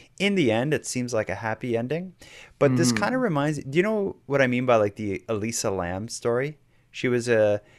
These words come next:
Speaker 1: a young woman from Montreal, I believe, who, um, suffered mental health problems, and she went to the United States, I think to, unless I'm mistaken, I think San Francisco,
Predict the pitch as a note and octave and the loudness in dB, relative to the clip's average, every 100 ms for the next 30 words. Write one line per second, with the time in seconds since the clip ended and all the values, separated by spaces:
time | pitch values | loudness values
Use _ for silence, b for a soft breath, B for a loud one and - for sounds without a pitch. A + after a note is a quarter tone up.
0 | b b - A#2 A2+ - A2+ C#3+ D#3+ D3+ | b b 2 2 2 -4 -2 0 0 -2
1 | D3+ C#3+ - A2+ G#2 G#2 A2+ A#2 - G#2+ | -2 -4 -4 -6 -4 -4 -4 -6 -4 -2
2 | G#2 A#2 C3 C3 C3+ C3 C3 C3 - b | 0 2 2 0 -2 -2 -4 -6 -12 b
3 | b b b b - C3 B2 A#2 G#2+ G2 | b b b b -8 -2 2 4 4 2
4 | F#2+ - _ - - D#3+ E3+ C3 B2 B2 | 0 -10 _ -8 0 2 2 0 -2 -2
5 | A2 A#2+ A#2+ - A2 F2 F2+ G2 A#2 - | -2 0 -2 -2 -2 -2 -2 -8 -10 -12
6 | - _ - G#2 G2+ - C3 D3+ E3 - | -14 _ -10 -8 -6 -6 -4 -4 -6 -14
7 | _ _ - C3 A#2 A2+ A#2+ B2 B2 - | _ _ -10 -8 -4 -2 0 2 0 -6
8 | - A2+ A#2 G2+ G#2 - A3+ - F#3 D#3+ | -4 -2 -2 -6 -8 -10 -12 -10 -8 -6
9 | C#3 B2 A#2+ - _ _ B2+ C3 C3 A2+ | -6 -6 -8 -12 _ _ -6 -4 -6 -4
10 | - A2 - F#2 A#2+ A#2 - A2+ A2+ G2+ | -2 -2 -2 -4 -6 -8 -6 -4 -4 -6
11 | - F#2 E2+ - F2 E2+ D2+ D2+ | -8 -8 -8 -6 -6 -6 -8 -10